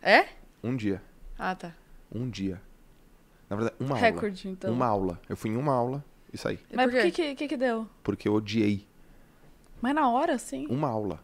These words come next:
Speaker 1: Gente, era do que a aula?
Speaker 2: Matemática.
Speaker 1: Ah.
Speaker 3: Hum.
Speaker 2: Matemática. Como é que é o nome? Matemática. Tem outro nome aí. Matemática contábil, matemática.
Speaker 3: Ciência, não.
Speaker 2: Cara.
Speaker 1: Ciências contábeis. Sei.
Speaker 2: Uma aula.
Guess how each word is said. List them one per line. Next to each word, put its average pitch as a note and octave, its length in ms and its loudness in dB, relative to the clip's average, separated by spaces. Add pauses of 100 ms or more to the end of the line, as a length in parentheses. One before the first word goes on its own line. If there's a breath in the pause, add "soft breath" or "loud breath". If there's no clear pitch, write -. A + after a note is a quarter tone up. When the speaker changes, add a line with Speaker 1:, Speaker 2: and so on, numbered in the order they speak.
(240)
Speaker 1:
Gente, A3 360 -2
era G3+ 120 0
do F#3 80 -8
que B3+ 120 0
a B3+ 100 4
aula? B3 280 4 (220)
Speaker 2:
Matemática. F#2 760 -2 (360)
Speaker 1:
Ah. F#3 200 -10
Speaker 3:
Hum. A#3 360 -4
Speaker 2:
Matemática. G2+ 1500 4 (1120 soft breath)
Como D3 80 -2
é - 20 -4
que - 100 -2
é A#3 80 2
o G3+ 60 -2
nome? F#3 220 2
Matemática. A2+ 580 2 (420)
Tem - 80 0
outro B2+ 180 0
nome G#2 220 -4
aí. F2+ 140 -14 (100)
Matemática G#2 580 -8
contábil, F#2+ 600 -6
matemática. F#2+ 880 -4 (220)
Speaker 3:
Ciência, - 520 -10
não. F#3+ 240 -8 (760)
Speaker 2:
Cara. F2+ 400 -4
Speaker 1:
Ciências F#3+ 340 -2
contábeis. E3+ 460 -4 (420)
Sei. E3+ 260 -14 (240)
Speaker 2:
Uma C#3+ 380 2
aula. E2+ 420 -6